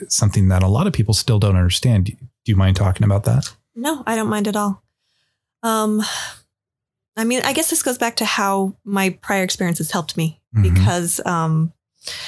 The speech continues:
Speaker 2: I was willing to talk about it. And so we had a lot of conversations, my husband and I, and I really felt committed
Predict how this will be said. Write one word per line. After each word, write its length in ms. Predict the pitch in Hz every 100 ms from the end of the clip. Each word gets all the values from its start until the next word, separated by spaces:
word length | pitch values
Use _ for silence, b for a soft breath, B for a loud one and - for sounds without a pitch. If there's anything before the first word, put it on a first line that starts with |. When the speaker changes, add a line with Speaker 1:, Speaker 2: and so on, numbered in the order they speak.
| B B B B -
Speaker 2:
I 380 | 185 190 185 190
was 340 | 185 190 196
willing 240 | 208 185 185
to 60 |
talk 180 | 208 185
about 160 | 175 160
it. 100 | - _ _ _ _ -
And 480 | 190 180 175 175 175
so 520 | - 190 180 175 180
we 140 | 180 180
had 120 | 180
a 40 |
lot 120 | 175
of 60 | 185
conversations, 800 | - 196 214 190 185 262 320 -
my 100 | 208
husband 320 | 196 - 202
and 100 | 196
I, 300 | 190 214 233 -
and 500 | 185 180 180 180 -
I 260 | 180 175 175 185
really 380 | 202 196 196 190
felt 320 | - 190 180 -
committed 460 | 185 175 190 190